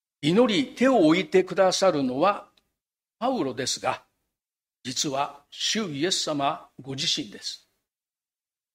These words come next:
私たちも祈り、手を置いて人々を癒す、神様の御業を進める欠かせない器とされています。私たちのために命を捧げてくださり、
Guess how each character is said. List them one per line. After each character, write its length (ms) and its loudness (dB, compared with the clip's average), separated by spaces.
私 300 0
た 100 0
ち 100 -4
も 320 2
祈 360 2
り、 140 -6
手 140 -2
を 160 4
置 140 2
い 60 -8
て 320 0
人 280 2
々 240 0
を 60 -2
癒 180 2
す、 320 -4
神 240 0
様 280 -8
の 120 -6
御 100 -2
業 500 2
を 40 -2
進 360 -4
め 100 -2
る 220 0
欠 160 -10
か 100 -2
せ 220 0
な 160 2
い 160 0
器 340 -6
と 260 -2
さ 200 -6
れ 100 2
て 160 0
い 100 0
ま 140 -2
す。 320 -8
私 260 2
た 80 2
ち 140 -2
の 100 -2
た 140 -8
め 100 0
に 320 0
命 400 2
を 100 -2
捧 280 -2
げ 120 0
て 80 -6
く 80 -10
だ 120 -4
さ 140 -4
り、 120 -8